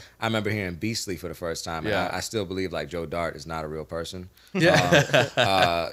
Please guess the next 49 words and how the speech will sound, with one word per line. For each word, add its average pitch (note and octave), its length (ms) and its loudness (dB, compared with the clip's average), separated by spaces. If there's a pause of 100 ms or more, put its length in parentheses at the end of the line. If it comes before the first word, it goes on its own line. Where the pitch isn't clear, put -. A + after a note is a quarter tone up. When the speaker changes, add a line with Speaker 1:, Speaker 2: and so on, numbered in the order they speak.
Speaker 1:
you F2+ 120 -8
know, E2 80 -6
he's D#2+ 180 -6
gotta G2+ 240 2
be E2+ 140 -4
a D#2+ 40 -6
figment E2+ 360 -6
of D2+ 80 -8
our E2 140 -2
imagination, E2 640 -8
especially A2 400 0
for D#2+ 80 -10
bass E2 240 -4
players. C2+ 300 -12
There's D#2 140 -14
no F#2+ 160 -2
fucking D2+ 280 -4
way C#2+ 160 -8
he D2+ 120 -8
exists. D#2+ 440 -6 (260)
But, G#2+ 240 6
um, G2 420 2
you G#2+ 120 -4
know, F2+ 400 -2 (280)
the F2+ 120 -10
thing G#2+ 200 -2
about F#2 280 0
it F2+ 40 -4
is, E2 220 -4
like, D#2+ 160 -6
hearing, E2+ 420 -4
um, D#2 300 -8
a D#2 40 -12
friend F#2 200 -6
of F2+ 80 -6
mine, E2 180 -4
and D#2 200 -10
we E2 100 -10
were D#2+ 80 -12
listening D#2 400 -10
to, D2+ 320 -14
um, C#2 380 -14 (320)
the - 60 -20
song D2+ 280 -4
Love D2+ 160 -4
and C#2+ 80 -10
Happiness, D#2 460 -6
Al C#2+ 160 -6
Green, D#2 360 -10